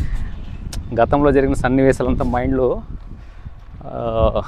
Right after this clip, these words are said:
ఒక్కొక్కటి ఒక్కటే వస్తున్నాయన్నమాట. చూడండి, ఏమాత్రం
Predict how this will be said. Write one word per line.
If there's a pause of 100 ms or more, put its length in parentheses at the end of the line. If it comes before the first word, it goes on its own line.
(460)
ఒక్కొక్కటి
ఒక్కటే
వస్తున్నాయన్నమాట. (1800)
చూడండి, (880)
ఏమాత్రం